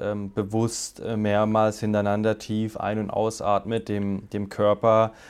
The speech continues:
simulieren, dass alles gut ist, ne, obwohl man aufgeregt ist. Also der reagiert dann tats-, da tatsächlich auch drauf. Ähm, funktioniert nicht immer, aber das, das ist eine gute Sache. Ähm, was, was eine andere Sache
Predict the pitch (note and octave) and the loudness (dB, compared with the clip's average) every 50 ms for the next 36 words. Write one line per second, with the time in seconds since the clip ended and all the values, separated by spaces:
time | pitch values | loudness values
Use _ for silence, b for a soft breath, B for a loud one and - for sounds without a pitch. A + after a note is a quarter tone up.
0 | B B B B - - A2+ A2 A2 G#2+ G2+ G2+ G#2 G#2+ A2+ A2+ A2+ A2 G2+ G#2+ | B B B B -2 0 2 2 2 2 2 2 2 4 6 6 6 6 4 2
1 | G2+ - D2+ G2+ G#2+ A2+ G#2+ - - G#2+ G#2 G#2+ G#2+ - A2 A2 F#2+ - G#2+ G#2+ | 2 2 0 0 2 2 2 0 0 0 0 0 2 2 0 0 0 0 0 2
2 | G#2+ F#2+ G#2 G2+ - A2 A2 A2+ A#2 A2+ A2 F#2+ G#2 G#2 G#2 - - A#2+ G#2+ A2+ | 2 2 2 2 4 4 4 6 6 4 4 6 6 4 4 2 -2 -4 0 0
3 | G#2+ G#2 G#2+ - G#2+ F#2+ - E2+ G2 F#2+ F#2 G#2 G#2 G2+ - - - A2 G#2 G2+ | 0 0 0 -2 -4 -2 -2 -2 -4 -2 -2 -4 -4 -4 -6 -6 -2 0 0 2
4 | G2 F#2 - F2 F2 F#2+ G#2+ G#2+ G#2 G2+ G2+ A2 G#2+ G#2+ G#2+ A2+ A2 G#2+ G#2+ G#2+ | 0 0 -2 -6 -4 -2 0 0 0 0 0 0 0 0 0 0 -2 -2 -2 -2
5 | G#2 G#2 - - A2 G#2 - - - G#2 G#2 G#2 - A2+ - - - A2 A2 - | -2 -2 -2 -4 -10 -10 -10 -6 -2 -2 -2 -2 -2 -6 -6 -4 -4 -4 -4 -4
6 | - - - F#2 G#2+ A#2 - - - A2 A2+ A#2+ A#2 A#2 - B B B B B | -6 -6 -4 -4 -4 -4 -4 -6 -2 0 0 0 0 -2 -6 B B B B B
7 | B B B B B - G#2 G2 G#2 G#2 G#2 - - - - - - A2+ A#2 A2 | B B B B B 0 0 0 0 0 -4 -6 -10 -16 -8 -2 0 0 0 0
8 | - - A#2 A2 A2 - G#2 A#2 - - G2+ C#3 D3+ D3+ D3 C3 A2+ A2+ A2 G#2+ | 0 0 0 2 2 0 0 -2 -2 -2 -2 0 0 0 0 2 2 0 0 0
9 | A2+ G#2+ - - - - A2 A2 - C3 C3 - - G2 A#2 C3 C3+ C3+ C3+ C3+ | -2 -4 -6 -8 -4 -2 -2 -2 -2 -4 -6 -6 -4 -4 -4 -4 -6 -6 -6 -6
10 | C#3 C#3 C3+ - - C3 B2+ C3 C#3 C#3+ C#3+ C#3 b b b b b b b b | -4 -6 -6 -6 -4 -4 -4 -4 -6 -8 -8 -10 b b b b b b b b
11 | b b _ - A2+ A2 A2 G#2+ G#2+ G#2+ G#2+ G#2+ G#2+ G#2+ - - E2 F#2+ A2+ A2 | b b _ -4 0 0 2 2 2 0 0 0 -2 -4 -6 -8 -4 -2 -2 -2
12 | A2 - - D#2+ E2+ G#2+ G#2+ G#2 - A2+ F2 G#2 A2 A2+ B2 B2+ B2 - C3 A#2+ | -2 -6 -12 -8 -6 -4 -4 -4 -2 -2 -2 -2 0 -2 -2 -2 -2 2 2 2
13 | A#2+ A2+ | 2 4